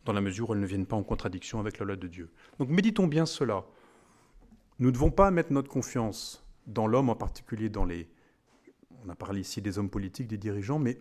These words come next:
eux doivent pouvoir mettre leur confiance en nous. Et ça, c'est vraiment très important. Il faut que le témoignage chrétien, c'est de savoir, et ça l'a toujours été à travers les, à travers tous les temps, on pourrait remonter dans l'histoire, les dirigeants savaient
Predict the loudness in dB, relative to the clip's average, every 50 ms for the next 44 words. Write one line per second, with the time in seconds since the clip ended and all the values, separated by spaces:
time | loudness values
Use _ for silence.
0 | 2 4 6 6 6 4 0 0 -2 -4 -8 -4 -2 0 0 2 2 0 0 -2
1 | -2 -4 -2 -2 -4 -6 -8 -12 -12 -8 -6 -8 -8 -6 -6 -4 -4 -4 -4 -4
2 | -6 -6 -4 -6 -6 -6 -6 -10 -10 -8 -4 -2 -2 0 0 -2 -2 -4 -4 -4
3 | -4 -6 -8 -10 -14 -12 -14 -16 -16 -18 _ _ -20 -20 -20 _ _ -12 -12 -6
4 | 0 0 0 0 2 2 2 2 2 -2 -8 -20 -20 -20 _ _ _ _ _ _
5 | _ _ _ -4 2 4 6 6 6 6 4 2 0 0 0 0 0 0 0 0
6 | 0 0 -2 0 0 0 0 2 4 6 6 6 4 4 4 4 4 2 2 2
7 | 2 4 4 4 4 4 2 2 2 2 2 2 2 0 0 -2 -4 -2 -4 -4
8 | -4 -2 -2 -2 0 -2 -2 -2 -2 -2 -2 0 0 0 0 2 4 2 2 2
9 | 0 -2 -2 -2 -2 -2 -4 -4 -6 -6 -4 -4 -2 -2 -4 -6 -12 -20 -20 -20
10 | -20 -20 _ -8 -6 -6 0 4 4 4 4 4 4 4 4 4 4 2 2 2
11 | 2 0 -2 -2